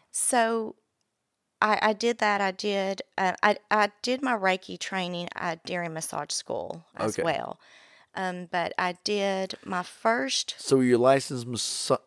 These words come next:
Speaker 1: mas-,
Speaker 2: masseuse
Speaker 1: massage therapist.
Speaker 2: before or after you opened
Speaker 1: Before.
Speaker 2: Creekside? <laughs>
Speaker 1: Before.
Speaker 2: Okay.
Speaker 1: Yeah. Um,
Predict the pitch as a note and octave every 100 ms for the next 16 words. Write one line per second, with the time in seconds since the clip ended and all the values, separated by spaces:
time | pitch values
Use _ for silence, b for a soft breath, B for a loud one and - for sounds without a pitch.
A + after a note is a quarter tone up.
0 | _ A2 G#2+ - C#3+ C3 A#2+ - _ G#3
1 | - - F#3+ - G3+ G3 - A3+ - -
2 | G2 A#2+ - E3+ E3 C3 C#3 C3 A#2+ G#2
3 | F#2+ F#2 F2+ - _ _ _ _ _ G#3+
4 | C3 A#2 - A2 - - - - A#3 A3+
5 | - - - - E3 - - B B -
6 | G3 F3+ F3 - G#3 G#3 F#3+ F#3+ G3